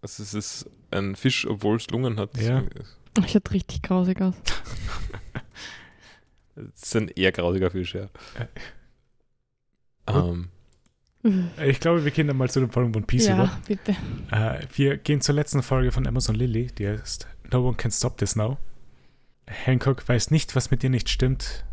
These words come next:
Speaker 2: und sie kann Luffys Bitte nicht einfach ablehnen. Granny Nyon meint, dass das Liebe ist. Die vorigen Kaiserinnen haben sich alle verliebt, aber sind auf der Insel geblieben und haben sich das Leben genommen.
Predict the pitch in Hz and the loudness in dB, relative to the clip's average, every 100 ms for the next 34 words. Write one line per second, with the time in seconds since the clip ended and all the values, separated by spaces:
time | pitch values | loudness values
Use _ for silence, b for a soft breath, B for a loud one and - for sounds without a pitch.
0 | - - - - 110 104 - - 107 104 | -8 -12 -12 -4 -4 -4 -4 -2 2 2
1 | 107 - 113 - - - - - 107 101 | 2 4 4 2 -4 2 2 4 0 -2
2 | - 98 92 87 - 82 82 - - b | -4 -4 -4 -4 -2 -2 -2 -6 -18 b
3 | b b b b b b b - - - | b b b b b b b -20 -4 0
4 | 117 113 107 120 120 110 104 - 110 - | 2 2 2 2 4 2 0 -4 -2 0
5 | 101 117 131 104 90 - - - - - | 0 2 2 2 -2 -6 -6 -10 -10 -16
6 | - - - 113 110 - 117 120 117 120 | -8 -6 0 2 2 2 2 2 2 0
7 | 107 120 110 95 107 98 - 135 139 - | -2 0 2 0 -2 -4 -2 2 2 2
8 | 117 120 - 104 107 113 110 - 113 104 | 2 0 -2 0 0 2 0 0 0 0
9 | 110 104 107 113 110 - 92 98 95 110 | 0 0 2 2 0 -2 -4 -4 -2 -4
10 | - 92 - 98 90 95 87 87 | -4 -6 -2 -2 0 -2 -6 -6